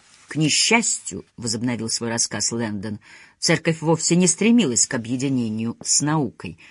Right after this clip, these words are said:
«Еще бы», — вновь перебил его Коллер, «подобный союз свел бы на нет притязания церкви на то, что только она способна помочь человеку понять Божьи заповеди.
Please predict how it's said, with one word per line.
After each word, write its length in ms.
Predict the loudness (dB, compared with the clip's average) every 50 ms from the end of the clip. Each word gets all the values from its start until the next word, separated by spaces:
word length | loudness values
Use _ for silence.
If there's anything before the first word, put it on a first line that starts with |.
| 4 6
«Еще 540 | 8 8 10 10 8 8 6 4 2 0
бы», — 180 | -2 -4 -6 -6 -10 _ _ _ _ _ -2 -2
вновь 320 | 0 2 2 2 2 2
перебил 340 | 2 2 2 2 2 2 2
его 180 | 4 2 2
Коллер, 360 | 2 2 0 0 2 0 -2 -6 -14 -20 -20 -20 -20 -20 -10 _
«подобный 400 | 0 2 4 6 4 4 4 4
союз 380 | 6 8 8 8 8 8 6 4
свел 300 | 4 4 4 4 4 6
бы 100 | 6 8
на 140 | 8 8 8
нет 240 | 8 6 4 4 2
притязания 560 | 2 4 4 6 6 8 8 8 8 6 4
церкви 340 | 4 4 2 2 2 2 2
на 140 | 2 2
то, 120 | 2 0 0
что 180 | 0 0 0
только 340 | 2 2 2 4 6 6 6 6
она 220 | 6 6 4 2
способна 520 | 0 0 0 0 0 0 0 0 0 -2
помочь 360 | 0 0 0 0 0 0 -2 -2
человеку 560 | -2 0 2 2 2 2 0 0 -2 -2 -4
понять 400 | -2 0 0 0 0 -2 -2 -2
Божьи 300 | -2 -2 -2 -2 -2 -2
заповеди. 680 | 0 0 -2 -2 -4 -6 -8 -8 -8 -8 -10 -10 -12